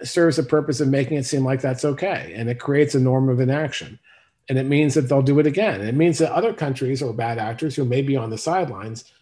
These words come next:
they'll say, "Okay, well, why shouldn't I do this too? It's costless and I get some benefit out of it." So we have to be better at making sure there's accountability,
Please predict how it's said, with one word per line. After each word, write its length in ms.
they'll 160
say, 300
"Okay, 320
well, 160
why 160
shouldn't 280
I 60
do 140
this 240
too? 180
It's 120
costless 560
and 100
I 80
get 240
some 140
benefit 360
out 140
of 100
it." 80
So 160
we 120
have 240
to 80
be 100
better 480
at 380
making 360
sure 240
there's 240
accountability, 920